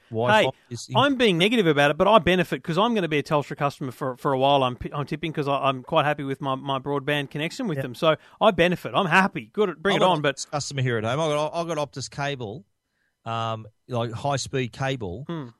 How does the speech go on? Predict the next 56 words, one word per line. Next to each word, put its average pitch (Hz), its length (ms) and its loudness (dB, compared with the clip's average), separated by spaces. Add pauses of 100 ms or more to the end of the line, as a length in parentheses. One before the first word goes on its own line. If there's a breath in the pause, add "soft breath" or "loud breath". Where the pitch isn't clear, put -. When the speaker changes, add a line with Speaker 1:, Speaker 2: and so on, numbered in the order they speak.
(120)
Speaker 1:
and 135 160 -2
it 127 140 -6
doesn't 175 400 -2
stop - 400 -6
Telstra. 147 520 -6
Honestly, 151 440 -4
without 135 320 -4
fail, 131 560 -6
every 143 220 -8
couple 143 280 -8
of 123 80 -4
weeks 127 240 -4
I 127 60 -2
get 120 120 -4
a 113 40 -8
call 143 260 0
from 127 160 -8
Telstra 131 420 -6
saying, 117 340 -4 (260 soft breath)
"We 139 100 -2
see 214 300 0
you 175 80 0
used 185 160 -2
to 170 40 -10
be 160 100 0
a 139 40 -4
customer, 185 540 -4 (320)
and 135 100 -2
we'd 139 120 -4
Speaker 2:
Hmm. 160 60 -4
Speaker 1:
like 190 140 -4
to 170 80 -4
win 170 180 -6
you 151 100 -6
back." 175 360 -4 (400)
Uh, 147 240 -4
and 151 100 -4
I 147 80 0
said, 143 180 -8
"Mate, 139 300 -4
unless 156 320 -6
by 147 280 -2
some 147 280 -4
miracle 151 400 -2
there's 127 160 -2
a 120 60 -8
cable 139 540 -4
out 131 120 -4
the 127 60 -12
front 135 180 -4
of 123 60 -4
my 120 120 -2
house 135 280 -2
that's 123 100 -10
been, 120 360 -6
uh, 117 180 -4